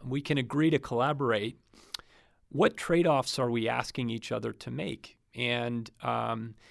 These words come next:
this is where I think it, it gets, uh, it gets quite interesting because different partners can have different objectives for the asset, uh, or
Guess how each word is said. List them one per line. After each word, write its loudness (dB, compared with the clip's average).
this 2
is 2
where 4
I -2
think -8
it, -4
it -6
gets, -4
uh, -4
it -6
gets -4
quite -4
interesting -10
because -8
different -10
partners -6
can -8
have -8
different -8
objectives -10
for -10
the -10
asset, -12
uh, -4
or 2